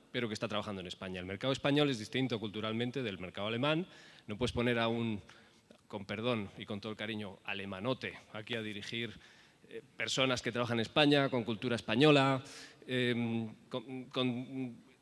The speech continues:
por mucho que venga con, sabiendo con mucha experiencia del, de, de la empresa en Alemania, tienes que poner a gente que sepa llevar esa dualidad cultural. Y vosotros est-, estáis ahí, tenéis esa dualidad cultural que, que es un punto de partida,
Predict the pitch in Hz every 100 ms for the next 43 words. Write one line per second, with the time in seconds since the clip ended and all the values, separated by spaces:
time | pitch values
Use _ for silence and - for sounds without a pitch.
0 | - 135 139 185 190 185 160 151 175 170
1 | 170 156 147 135 - 127 147 147 139 131
2 | 135 135 117 120 135 131 135 123 120 113
3 | 120 104 117 117 110 113 101 107 104 101
4 | 127 123 117 110 107 107 127 131 131 123
5 | - - _ _ _ _ - 156 160 160
6 | 117 123 110 123 113 123 107 123 127 127
7 | 113 - 117 127 127 117 110 113 107 110
8 | 127 107 - 110 113 110 95 85 - -
9 | - - - - - _ 131 117 123 180
10 | 180 196 254 - - - - _ _ _
11 | - 117 - - 120 - 147 165 131 160
12 | 175 117 143 139 147 135 127 127 139 139
13 | 139 131 127 160 - 120 107 - 120 147
14 | 143 139 143 139 123 123 110 131 139 156
15 | 196